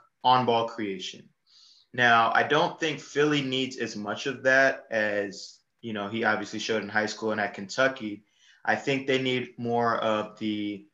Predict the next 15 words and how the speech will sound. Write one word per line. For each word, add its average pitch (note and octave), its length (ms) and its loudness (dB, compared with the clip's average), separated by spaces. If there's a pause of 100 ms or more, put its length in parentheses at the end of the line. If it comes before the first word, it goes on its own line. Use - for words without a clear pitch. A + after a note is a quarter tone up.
(140)
when G#2+ 160 -6
Joel A#2 400 4
gets A#2+ 320 -2
double A#2+ 400 2
teamed, G#2 480 -8
can B2 200 -4
you A#2+ 140 -4
hit A2+ 140 2
a G#2 40 -2
spot, - 440 -4
spot A2+ 320 2
up F#2+ 120 -2
wide G#2 200 0
open G2 240 -10
three? G2+ 280 -10